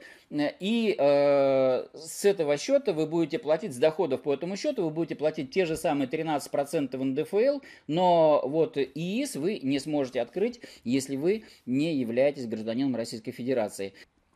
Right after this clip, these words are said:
То есть... э, только для граждан России. Первое. Второе. Значит, смотрите, э, эта льгота, льгота предоставляется именно,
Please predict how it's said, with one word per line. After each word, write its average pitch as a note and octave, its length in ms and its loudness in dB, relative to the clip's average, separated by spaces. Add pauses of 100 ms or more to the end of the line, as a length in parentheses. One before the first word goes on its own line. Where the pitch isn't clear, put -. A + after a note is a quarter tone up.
(180)
То E3+ 120 4
есть... A#2 400 2
э, A2 440 2 (420)
только A#3+ 480 2 (200)
для C#3 440 2 (240)
граждан C3 720 0
России. C3+ 460 0
Первое. A2 500 -2 (200)
Второе. F#3+ 600 4
Значит, C3 240 -4
смотрите, E3 480 -2 (220)
э, C3+ 260 2 (100)
эта C#3+ 680 4
льгота, C3+ 640 4 (480)
льгота B2+ 500 2
предоставляется D#3+ 960 0 (340)
именно, F#3 1040 2